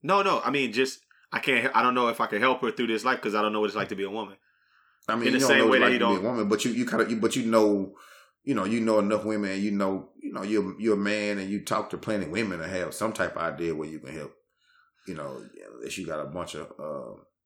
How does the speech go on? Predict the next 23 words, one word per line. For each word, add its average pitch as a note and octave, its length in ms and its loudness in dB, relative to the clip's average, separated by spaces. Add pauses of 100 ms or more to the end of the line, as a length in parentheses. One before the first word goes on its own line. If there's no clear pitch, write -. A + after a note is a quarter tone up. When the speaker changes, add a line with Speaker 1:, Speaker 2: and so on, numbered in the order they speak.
Speaker 2:
homosexual D#2+ 520 -10
friends, F2 680 -8 (580)
um, D2 580 -8
I D2+ 140 -8
don't, E2 160 -8
you A2 80 -6
know, C#2+ 180 -12 (760)
there's - 100 -2
Speaker 1:
I G#4 40 2
don't B2+ 80 2
Speaker 2:
still A2 80 6
Speaker 1:
know. G2 60 0
Speaker 2:
things G#2+ 200 0
he A2+ 80 0
gonna G2+ 220 -2
deal A2 240 4
with G#2 160 4
that F2+ 260 -6
Dwayne F#2 380 -4
Wade F2 420 -6
doesn't E2+ 320 -8
know F#2+ 160 -4
about. - 220 -12